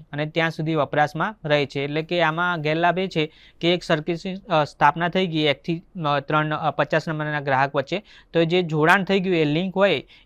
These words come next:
એ બિઝી રહે છે જ્યાં સુધી ડેટા ટ્રાન્સફર ન થઈ જાય. એટલે બીજો ગ્રાહક છે એ પચાસ નંબરના ગ્રાહક સાથે જોડાણ કરવા માંગતો હોય તો એંગેજ આવે છે, એટલે કે, અ,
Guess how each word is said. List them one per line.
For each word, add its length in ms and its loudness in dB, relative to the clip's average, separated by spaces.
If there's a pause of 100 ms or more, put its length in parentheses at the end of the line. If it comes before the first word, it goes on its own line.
એ 160 4
બિઝી 360 2
રહે 200 4
છે 120 -4
જ્યાં 220 0
સુધી 280 -2
ડેટા 300 2
ટ્રાન્સફર 440 0
ન 200 4
થઈ 180 0
જાય. 120 2
એટલે 160 0
બીજો 300 0
ગ્રાહક 340 4
છે 340 0
એ 40 0
પચાસ 420 0
નંબરના 280 -4
ગ્રાહક 240 4
સાથે 220 -2
જોડાણ 300 0
કરવા 200 0
માંગતો 320 -2
હોય 120 2
તો 280 -4 (240)
એંગેજ 380 4
આવે 200 6
છે, 100 -2
એટલે 200 0
કે, 360 0
અ, 40 -16